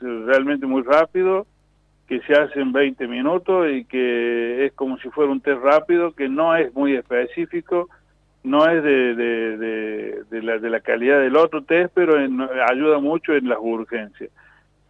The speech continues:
El otro test, que es el que hace el Laboratorio Central de Córdoba, ese es un test que es por biología molecular, que es la P C R, y donde acá en Río Cuarto no había ningún equipo de eso, y todos los laboratorios lo que hacíamos era mandarlo a Río Cua-, a Córdoba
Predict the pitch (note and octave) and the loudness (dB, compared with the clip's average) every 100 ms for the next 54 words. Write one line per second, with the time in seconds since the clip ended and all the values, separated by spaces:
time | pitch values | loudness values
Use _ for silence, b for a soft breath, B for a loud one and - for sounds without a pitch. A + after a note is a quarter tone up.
0 | _ C3+ E3 G#3 F#3+ F3 F#3+ F3 E3+ D#3 | _ 0 4 4 2 -2 2 2 0 -2
1 | D#3 D3+ C#3 B2 B2+ A#2+ A2+ A2 A2 A#2+ | 0 0 -2 -2 -2 -2 -2 -4 0 2
2 | C#3+ - C3+ B2 A2+ G#2+ G#2+ A2 - C#3+ | 2 2 0 0 0 -2 0 -2 -2 -2
3 | B2+ A#2+ A2+ A#2 C3+ C3 A#2 C#3+ C3+ A#2 | -2 -2 -4 0 0 0 -2 2 4 4
4 | A#2+ B2+ D3 D3+ D3 D#3 D#3 E3+ D3+ C#3 | 2 0 0 -2 -4 -2 -2 -2 0 0
5 | C3 A#2+ C#3+ D3+ - C3 B2 A2+ A2 A2 | -2 0 2 0 0 -2 0 -2 -4 -6
6 | A2+ - C3+ C3 A#2+ A#2 A2+ A#2 A2+ A2+ | -8 -4 -4 -4 -6 -6 -4 -2 0 0
7 | D3 C#3 C3+ B2+ A#2+ C3 D3+ C#3 C#3 B2 | 0 0 -2 -4 -4 0 0 -2 -4 -4
8 | A2+ C3 B2 D3+ C#3+ C3+ C#3+ D#3 _ _ | -4 -4 -4 -2 0 0 -2 -4 _ _
9 | _ _ - C3 C3 B2+ C3 C#3 F3+ E3+ | _ _ -8 -4 -2 2 2 2 0 0
10 | E3 F3 F3 E3 E3 D#3+ D#3+ F3 D#3+ C#3+ | 2 0 0 0 2 4 4 4 2 0
11 | D3 E3 C#3 C3+ D3 B3+ B2+ B2+ C3+ C3 | 0 0 0 -2 -4 -6 -2 2 2 0
12 | C3 D3+ D#3+ C#3+ B2+ - E3 F#3 E3+ C#3 | -2 0 0 -2 -6 2 2 4 2 2
13 | B2 A#2+ A#2+ A#2+ A#2+ B2 D#3+ D#3+ D3 B2+ | 0 0 2 2 4 2 2 0 0 0
14 | C3 C3 - D#3+ D3 C#3+ C#3+ B2+ A#2+ C3 | -2 -2 -2 -2 0 0 0 -2 0 2
15 | C#3+ C3+ B2+ C3 A#2+ B2+ B2 A#2 A2 - | 4 2 0 -2 0 0 2 0 -2 2
16 | E3 C3 A#2+ C3+ | 4 4 2 0